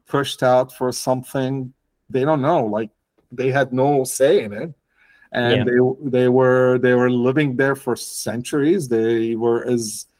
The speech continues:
Speaker 1: as, uh, you know, original inhabitants as any one of us, probably, you know, before my family. But,
Speaker 2: Yeah.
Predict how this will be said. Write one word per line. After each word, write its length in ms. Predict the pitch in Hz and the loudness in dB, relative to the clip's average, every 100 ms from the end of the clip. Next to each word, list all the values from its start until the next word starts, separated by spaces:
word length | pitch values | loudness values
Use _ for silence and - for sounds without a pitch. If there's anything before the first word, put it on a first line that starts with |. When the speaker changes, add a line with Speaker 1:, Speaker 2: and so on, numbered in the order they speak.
| _ _ _ | _ _ _
Speaker 1:
as, 720 | 120 117 113 113 113 - - | -4 -2 -2 -4 -6 -8 0
uh, 340 | 120 117 113 113 - _ - _ - - - | 2 4 2 -2 -10 _ -20 _ -10 -8 -4
you 140 | 117 | 0
know, 280 | 110 110 113 _ _ _ _ _ _ 139 | 0 -2 -6 _ _ _ _ _ _ 2
original 500 | 139 135 139 131 120 | 2 4 2 2 0
inhabitants 760 | 123 - 131 127 - 127 120 | -2 -2 -2 -2 -2 0 0
as 260 | 117 123 110 147 | 0 -2 -2 0
any 200 | 147 135 | 2 4
one 200 | 127 120 | 4 2
of 100 | 104 | 0
us, 180 | 117 | -2
probably, 640 | - - 123 113 117 113 113 - - _ _ | -2 -2 -2 0 0 0 -2 -10 -20 _ _
you 180 | - 113 | -4 0
know, 140 | 107 113 | 0 0
before 380 | 110 - 131 | -4 -2 0
my 180 | 131 131 | 2 0
family. 540 | 147 123 98 95 107 131 _ _ _ _ - | -2 -4 -4 -4 -10 -12 _ _ _ _ -2
But, 240 | 117 120 | 0 2
Speaker 2:
Yeah. 120 | 117 | 0